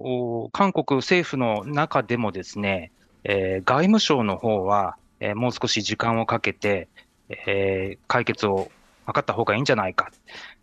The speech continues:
で、えー、まあ、とりわけ、あの、今年五月にジーセブン、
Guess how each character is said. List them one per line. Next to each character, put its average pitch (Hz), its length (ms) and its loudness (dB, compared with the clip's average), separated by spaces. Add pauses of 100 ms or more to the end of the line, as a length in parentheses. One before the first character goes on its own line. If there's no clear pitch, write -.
で、 151 300 2
え 143 140 0
ー、 - 20 0
ま 147 120 2
あ、 - 20 -4
と - 100 -4
り 160 100 2
わ 170 140 4
け、 - 80 0
あ 160 60 2
の、 160 100 -2
今 160 120 -2
年 165 200 -4
五 160 140 0
月 139 260 0
に 104 280 -2
ジ 147 160 -2
ー 139 60 0
セ 143 180 2
ブ 110 100 -2
ン、 92 240 -4